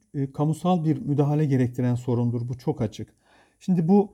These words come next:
işte devlet çözsün dediğimizde de biz de o dayanışmadan uzak durmak gibi bir sonucu doğurabilir.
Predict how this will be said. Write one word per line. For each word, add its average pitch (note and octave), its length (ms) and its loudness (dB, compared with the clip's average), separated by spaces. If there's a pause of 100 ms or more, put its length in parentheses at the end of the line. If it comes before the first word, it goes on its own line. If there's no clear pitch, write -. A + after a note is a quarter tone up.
işte E3+ 200 -4
devlet F3 340 4
çözsün G3 400 -2
dediğimizde E3+ 500 0
de C#4 80 4
biz E3 180 0
de F#3+ 60 -4
o D#3+ 120 0
dayanışmadan D#3 680 0
uzak D3 320 -4
durmak C3 340 -2
gibi B2+ 180 -2
bir A#2+ 40 -2
sonucu A#2+ 440 -4
doğurabilir. A#2+ 600 0